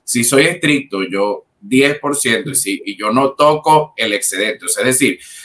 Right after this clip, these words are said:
si yo tengo un gasto extra, bueno, tengo que salir a ganar más dinero de forma activa,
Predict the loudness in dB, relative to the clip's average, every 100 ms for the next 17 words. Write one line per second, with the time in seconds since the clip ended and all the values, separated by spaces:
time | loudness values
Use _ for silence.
0 | -4 2 4 4 2 4 4 4 4 4
1 | 6 4 2 4 4 4 2 0 0 0
2 | 2 2 2 2 2 0 2 2 2 0
3 | 0 -2 -2 -2 -4 0 2 2 0